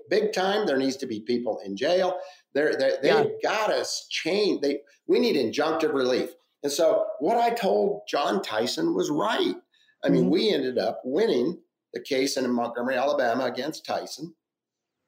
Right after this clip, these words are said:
Speaker 2: Mm-hmm.
Speaker 1: Irregardless of what the judge did on his jury instructions, the jury saw through it all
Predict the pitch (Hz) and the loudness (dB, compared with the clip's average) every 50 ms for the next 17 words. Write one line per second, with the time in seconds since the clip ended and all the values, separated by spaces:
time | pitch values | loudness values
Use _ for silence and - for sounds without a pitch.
0 | _ _ - 180 165 170 208 240 277 302 180 190 190 151 127 139 151 175 190 175 | _ _ -2 0 0 2 2 2 2 2 2 2 2 2 2 2 2 4 2 2
1 | - - - 117 113 127 - - 101 92 107 123 135 156 151 - - - 107 107 | 0 0 -2 -2 0 -2 -2 -2 -4 -4 -2 0 0 0 0 -2 -2 0 0 2
2 | 107 107 107 101 101 101 98 95 92 - 120 143 170 147 104 180 - - 98 98 | 2 2 0 0 -2 -2 -4 -4 -4 -2 0 0 0 0 0 -2 -2 -4 -4 -4
3 | - - 120 123 - - - - _ _ _ - 139 - - 165 190 196 185 170 | -4 -4 -6 -8 -8 -10 -18 -20 _ _ _ -6 -6 -2 -2 0 0 2 2 0
4 | 156 - - 151 143 143 139 139 - - 180 208 214 180 139 127 123 127 135 135 | -2 -2 -2 -2 0 0 0 -2 0 2 2 2 4 2 2 2 2 2 2 0
5 | - | -2